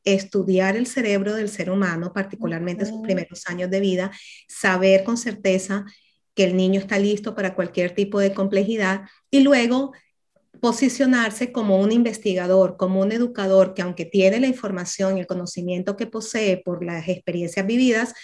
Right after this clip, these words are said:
Speaker 1: es importante que se posicione como, Déjame entender el niño cómo piensa,
Speaker 2: Sí.
Speaker 1: déjame entender qué piensa, cómo aprende y sobre todo cómo dentro de un contexto social comunica su pensamiento,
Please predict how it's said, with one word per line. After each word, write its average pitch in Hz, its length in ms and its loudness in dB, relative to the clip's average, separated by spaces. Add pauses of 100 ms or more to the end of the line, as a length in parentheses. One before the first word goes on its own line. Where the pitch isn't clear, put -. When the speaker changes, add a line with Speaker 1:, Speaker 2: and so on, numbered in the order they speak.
(380)
Speaker 1:
es 226 140 4
importante 254 500 2
que 247 80 -8
se 240 120 -4
posicione 196 680 -2
como, 214 480 0
Déjame 196 440 2
entender 190 420 0
el 196 100 2
niño 202 320 -2
cómo 185 260 -2
piensa, 185 480 -2 (280)
Speaker 2:
Sí. 233 60 -8
Speaker 1:
déjame 208 280 4
entender 190 680 0 (100)
qué 220 220 0
piensa, 190 640 -2
cómo 208 260 2
aprende 214 520 -4
y 220 100 -2
sobre 196 340 0
todo 190 500 -2 (320)
cómo 196 640 2
dentro 185 420 2
de 185 60 -2
un 190 60 -2
contexto 226 480 -6
social 214 600 -4 (480)
comunica 208 680 0
su 214 240 -4
pensamiento, 226 800 -2